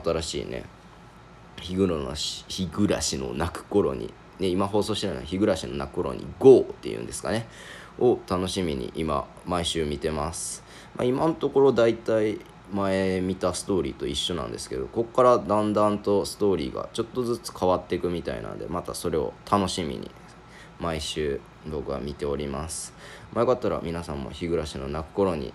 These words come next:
ちょっとね、見てみてみると面白いと思います。まあ、結構ね、グロいだけじゃなくて、日々の日常のシーンとか、ほのぼのするシーンとかはほのぼの見れると思いますんで、ぜひ見てみてください。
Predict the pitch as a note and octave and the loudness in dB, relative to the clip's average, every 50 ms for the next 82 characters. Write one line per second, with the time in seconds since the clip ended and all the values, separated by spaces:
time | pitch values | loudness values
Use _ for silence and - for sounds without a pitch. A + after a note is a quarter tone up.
0 | - - - - E2+ - - - B1+ B1 D2 D#2 E2 F#2 - - - - - - | -16 -16 -10 -8 -8 -8 -6 -8 -8 -6 -6 -6 -8 -10 -12 -18 -20 -20 -20 -20
1 | - - - - - - - - - - - - - - D#2 E2 D#2 D2+ - D#2+ | -20 -20 -20 -20 -20 -20 -20 -20 -20 -20 -20 -20 -14 -6 -4 -4 -4 -2 -2 -2
2 | D#2 D#2 D#2 - E2 D#2+ D2 - D#2+ E2 E2 D#2+ D2 - D#2+ C#2 - - - E2+ | -2 -2 -2 -4 -4 -6 -6 -4 -4 -4 -4 -4 -4 -4 -4 -4 -4 -6 -6 -2
3 | F2 F2+ F2 - E2 E2 D#2 C#2+ - C#2+ C2+ B1 B1 A#1 G1+ G#1+ G#1+ G#1 A#1 A1+ | -2 -2 0 0 0 2 0 0 -2 -6 -8 -8 -8 -10 -10 -10 -10 -10 -12 -12
4 | D#2+ - - - - - - - - - - - - - - G#2+ G2+ - - C#3+ | -12 -14 -14 -16 -16 -20 -20 -20 -20 -20 -20 -20 -16 -10 -8 -8 -6 -4 -6 -6
5 | - - A2+ F2+ E2 D#2+ C#2+ C2+ D#2 F2+ G2+ A#2 B2 A2+ F2 E2 D#2+ D#2+ F#2 E2+ | -2 0 0 2 2 0 -2 -2 0 2 6 6 6 6 6 4 0 0 -2 -2
6 | E2 D#2 D2+ D2 D2+ - - - G2 G2+ F#2 D2 B1+ - - - - - - - | -2 -4 -4 -6 -8 -10 -10 -2 0 0 0 0 -2 -6 -10 -18 -20 -20 -20 -20
7 | - - - - - - - - G#2 G2 G2+ E2+ C#2+ B1+ C2 D#2 E2+ E2+ D2 - | -20 -20 -20 -20 -20 -18 -10 -8 -6 -4 -4 -4 -4 -4 -6 -4 -4 -6 -4 -4
8 | G2+ G2 E2+ G2+ G2 F#2 F#2 F#2 F#2 F#2 F2+ F2 - - - G#2+ G2 F2 D2+ - | -4 0 2 4 4 4 4 4 2 0 -2 -4 -4 -2 0 0 0 0 -2 -4
9 | - G#1 G#1+ - - D2 E2 E2+ E2+ - - G#2+ G#2 A2+ A2+ G#2+ A2 A2+ G#2 F2 | -6 -10 -12 -6 -2 -2 -2 -2 -4 -4 -2 0 2 2 2 4 4 4 4 4
10 | D2+ D2 - - F2 D#2 E2 E2 D#2 - - - F#2 F2 D#2+ D2+ - - C2 - | 0 -2 -2 -4 -2 0 0 0 0 -2 -4 -2 -2 -2 -2 -2 -4 -4 -6 -4
11 | C#2 C2+ A#1+ A1 - - - E2+ E2+ F2 E2 E2 F2 F2 D#2+ C2+ A1+ C2 D#2 E2+ | -4 -4 -2 -4 -4 -6 -6 -4 -2 -2 -2 0 0 -2 -2 -4 -6 -4 -4 0
12 | E2 F2+ F2 D#2 C#2 C2+ - C#2+ B1 C#2 D#2 D#2 C#2 C#2+ C#2+ C#2+ C#2+ C#2 C#2+ - | 2 4 4 4 0 -2 -2 -6 -6 -4 -4 -4 -4 -4 -4 -4 -4 -6 -6 -6
13 | C#2 B1+ C2 A#1 A1 G1+ G1+ - - E2+ D#2+ D2+ D2+ - - - D2 C#2 - - | -8 -8 -8 -6 -6 -8 -8 -6 -4 -4 -4 -4 -6 -8 -8 -8 -10 -8 -6 -6
14 | D2+ C#2 C#2 C2 - C2 B1+ - - - D#2+ D#2+ E2 E2 - F2+ D#2+ - | -6 -6 -6 -6 -6 -6 -8 -8 -6 -4 0 0 0 0 0 -2 -2 -4